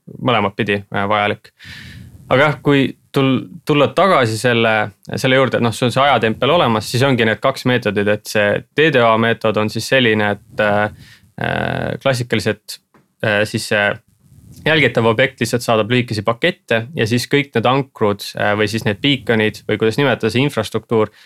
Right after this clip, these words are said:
seadmed siis, äh, võtavad selle vastu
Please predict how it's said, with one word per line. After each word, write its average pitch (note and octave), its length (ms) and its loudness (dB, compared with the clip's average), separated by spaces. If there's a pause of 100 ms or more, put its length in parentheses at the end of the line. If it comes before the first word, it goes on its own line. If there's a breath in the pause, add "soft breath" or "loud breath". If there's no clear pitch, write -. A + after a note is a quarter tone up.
(280 loud breath)
seadmed A2+ 480 0
siis, - 440 -4
äh, G2+ 280 2
võtavad A2+ 280 -2
selle A2+ 160 0
vastu A#2+ 400 0